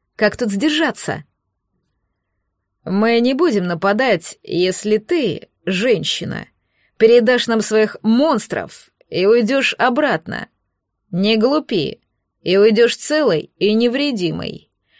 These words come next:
заговорил один мужчина в плаще. Судя по всему, он тут главный. Никаких опознавательных знаков, просто лицо самое наглое.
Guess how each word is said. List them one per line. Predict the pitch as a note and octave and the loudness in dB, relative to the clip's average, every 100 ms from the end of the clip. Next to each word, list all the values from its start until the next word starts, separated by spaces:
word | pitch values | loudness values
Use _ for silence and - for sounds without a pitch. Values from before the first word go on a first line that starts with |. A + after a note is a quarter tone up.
| - - | -20 -12
заговорил | E3+ A3 A3 A#3+ A#3+ A3 | -2 2 4 4 4 2
один | - G#3 G#3 | 2 0 2
мужчина | G#3+ G#3+ - D4 C4 | 2 0 -2 -2 -4
в | - | -6
плаще. | C4 C4+ - F3+ D#3+ - _ _ | -6 -4 -2 -4 -6 -12 _ _
Судя | - G4 F4 | -2 0 0
по | D#4 | -2
всему, | - D4+ D4 | -2 -2 -2
он | - B3+ | -2 -2
тут | C4+ A#3 | -2 -2
главный. | A#3+ A3+ D#3 E3+ - - _ - | 0 0 -2 -6 -10 -16 _ -4
Никаких | A3 A#3+ D#4 F#4 G#3+ | -2 0 0 0 -2
опознавательных | G3+ F3+ G3 F#3 F#3+ F3+ E3 | -2 -4 -2 -2 -2 -4 -4
знаков, | F3+ D#4 E4+ - _ _ _ | -4 -2 -4 -8 _ _ _
просто | D#4+ F4+ - E4 D4+ - _ _ _ | -2 -2 0 0 0 -2 _ _ _
лицо | E4+ G4 - F#3 | 0 0 2 -4
самое | - F3+ E3+ | -2 -4 -2
наглое. | F3+ D#3+ D#3+ D3 | -4 -2 -4 -4